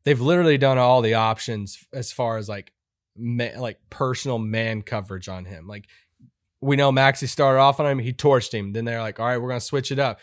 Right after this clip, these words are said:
Then they, you know, did the zone. Then it was, like, Dorian. Now he's figured Dorian out. He's torched Dorian. Like, when you have a player as good as Kawhi at this point, like, you just don't have the personnel. Like, we know that.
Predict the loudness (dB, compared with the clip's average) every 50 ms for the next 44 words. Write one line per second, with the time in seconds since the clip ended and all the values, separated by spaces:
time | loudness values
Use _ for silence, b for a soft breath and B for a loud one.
0 | b b b b -8 -6 -4 -2 -4 -4 -6 -8 -8 -6 -6 -6 -6 -8 -8 -8
1 | -8 -6 -2 0 2 2 4 2 2 0 -2 -4 -6 b b b b b 2 2
2 | 4 4 4 2 -2 -2 -4 -4 -4 -4 -4 -4 -6 -8 -8 -4 0 2 4 4
3 | 4 4 2 2 0 -2 -4 -6 -6 -2 0 2 2 2 0 -2 -2 0 0 0
4 | 0 0 0 2 4 6 6 6 4 2 -2 -4 -4 -6 -6 -8 -8 -6 -4 -4
5 | -4 -4 -4 -4 -2 0 0 0 -2 -4 -10 -14 b b b b b b b _
6 | _ -10 -10 -10 -10 _ _ _ _ _ _ _ -8 -2 -2 0 2 2 4 4
7 | 4 4 4 4 0 -2 -2 -2 -2 0 0 -2 -4 -6 -10 -8 -2 0 2 2
8 | 2 0 -4 -8 -10 -10 -8 -6 -4 -2 0 2 2 0 0 -2 -6 -10 -16 _
9 | _ _ _ _ _ _ -12 -12 -12 -6 -4 -2 -2 -2 0 -2 -2 0 -2 -2
10 | -2 -2 -2 0 0 2 2 2 2 2 4 4 4 4 4 2 0 0 0 -2
11 | 0 0 -2 0 2 4 4 4 4 4 2 0 -2 -2 0 2 4 4 4 2
12 | 2 -2 -2 -4 -6 -10